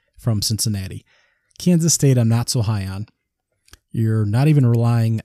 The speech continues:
on the arm of Adrian Martinez, simply his feet and what he's able to do running the football from the quarterback position. That's never a recipe for success.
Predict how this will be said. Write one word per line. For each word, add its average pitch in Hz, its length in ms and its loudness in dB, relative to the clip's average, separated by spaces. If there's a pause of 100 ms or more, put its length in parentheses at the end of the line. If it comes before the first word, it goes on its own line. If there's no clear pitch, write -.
on 104 280 -2
the 98 260 -8
arm 110 480 -4
of - 180 -14
Adrian 110 300 0
Martinez, 101 500 -6
simply 117 320 -2
his 95 180 -4
feet - 400 -2
and 110 140 -6
what 107 100 -2
he's 107 160 -4
able 107 160 -4
to - 100 -10
do 107 120 -4
running 110 420 2
the 98 60 -4
football 101 600 -6
from 107 120 -4
the 92 100 -6
quarterback 117 560 -2
position. 101 520 -8 (500)
That's 117 240 -2
never 110 260 2
a 98 40 -2
recipe 101 460 -4
for 101 160 -12
success. - 600 -4